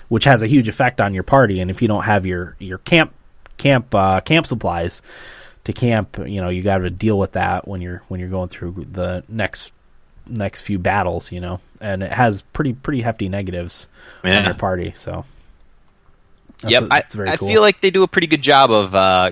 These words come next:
Speaker 2: giving you enough camping supplies throughout the game.
Speaker 1: Yeah.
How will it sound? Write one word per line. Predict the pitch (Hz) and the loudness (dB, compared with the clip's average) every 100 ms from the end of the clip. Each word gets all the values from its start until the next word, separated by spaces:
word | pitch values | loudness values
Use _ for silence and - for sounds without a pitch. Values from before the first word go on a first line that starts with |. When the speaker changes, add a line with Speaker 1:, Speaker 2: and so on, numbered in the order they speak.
| 87 | -2
Speaker 2:
giving | 107 101 | -2 0
you | 101 98 | 0 0
enough | 92 90 - - - - - | 2 0 0 -10 -20 -20 -4
camping | 101 92 92 | -2 -2 -4
supplies | - 90 87 87 85 | -4 0 2 2 0
throughout | 90 87 80 | -2 -2 -4
the | |
game. | 80 82 82 82 85 | -2 0 2 -2 -6
Speaker 1:
Yeah. | 101 92 92 | -4 -4 -4